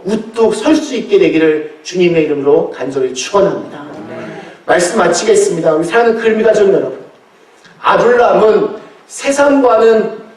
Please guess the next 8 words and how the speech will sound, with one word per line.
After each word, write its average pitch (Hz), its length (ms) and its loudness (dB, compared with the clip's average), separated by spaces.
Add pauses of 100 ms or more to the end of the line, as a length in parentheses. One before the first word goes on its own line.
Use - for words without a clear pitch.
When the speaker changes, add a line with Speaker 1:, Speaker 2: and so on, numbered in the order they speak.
(360)
Speaker 1:
격리되어 220 680 4 (260)
있던 196 280 2
곳이었지만 170 960 0 (120)
새로운 285 760 -2
기회가 247 680 2
열리는 175 580 2 (220)
곳이 160 560 -2
되었습니다. 139 480 -4